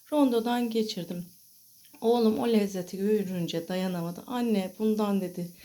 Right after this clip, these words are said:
"yalancı fıstık sarma varmış, yapsana," dedi.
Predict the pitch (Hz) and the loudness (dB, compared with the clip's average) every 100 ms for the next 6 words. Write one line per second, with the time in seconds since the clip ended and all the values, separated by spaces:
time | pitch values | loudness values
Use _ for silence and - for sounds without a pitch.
0 | - - - - - 220 214 220 220 220 | -20 -20 -20 -14 0 4 4 4 2 2
1 | 220 - - - 233 - 202 190 175 175 | -2 -4 -10 -8 -8 -6 -4 -4 -2 -4
2 | 170 - 196 175 175 175 - 214 214 - | -6 -10 -6 -4 -2 -2 -4 -4 -6 -2
3 | 285 226 175 - - | 0 2 0 -2 -8